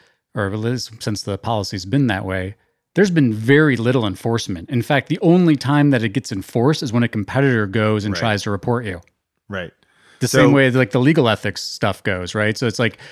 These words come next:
Speaker 1: consumers aren't actually complaining. It's c-, your competition's reporting you to Google, and then what's the enforcement mechanism there?
Speaker 2: Well, here's the other one on here that, uh, that I don't know how they enforce.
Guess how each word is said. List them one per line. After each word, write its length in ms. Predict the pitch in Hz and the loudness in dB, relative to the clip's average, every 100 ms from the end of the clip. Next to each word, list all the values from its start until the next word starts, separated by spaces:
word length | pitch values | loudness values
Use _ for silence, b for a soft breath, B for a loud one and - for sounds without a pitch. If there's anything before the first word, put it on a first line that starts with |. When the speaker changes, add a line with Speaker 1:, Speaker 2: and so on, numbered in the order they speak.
| B | B
Speaker 1:
consumers 520 | - 113 - 175 156 127 | -6 -6 0 2 4 4
aren't 160 | 123 | 2
actually 340 | 123 117 - 113 | 2 0 -4 -4
complaining. 680 | 107 95 113 123 143 156 214 | -4 -4 0 2 2 0 -2
It's 440 | 117 104 - - - | -4 -4 -10 -12 -8
c-, 80 | 139 | -4
your 140 | 117 | -4
competition's 680 | 113 135 - - 127 127 107 | -2 -2 -4 -4 -4 -2 -4
reporting 380 | 104 117 107 104 | -6 -4 -4 -4
you 80 | 101 | -4
to 60 | |
Google, 360 | 104 107 107 104 | -4 -2 -2 -2
and 100 | 101 | -2
then 300 | 104 101 98 B B B B | -2 -2 -6 B B B B
what's 200 | 120 127 | -2 -2
the 120 | - 117 | 0 -4
enforcement 500 | 107 120 113 104 101 | -2 -2 -2 -4 -6
mechanism 480 | 87 90 87 87 | -8 -10 -12 -12
there? 240 | 87 80 80 _ _ _ | -12 -14 -18 _ _ _
Speaker 2:
Well, 100 | 123 | -6
here's 280 | 123 185 165 | 0 0 2
the 100 | 131 | 2
other 160 | 180 | 2
one 240 | 262 117 95 | 2 0 -2
on 120 | 98 | -6
here 360 | 101 92 92 - | -6 -8 -8 -10
that, 200 | - 113 - - | -2 -2 -2 -6
uh, 160 | 110 | -4
that 200 | 104 113 | 0 2
I 120 | 104 | 2
don't 120 | 123 156 | 2 2
know 80 | |
how 200 | 123 117 | 2 2
they 140 | 180 120 | 2 0
enforce. 500 | 92 85 85 85 | -2 -8 -12 -12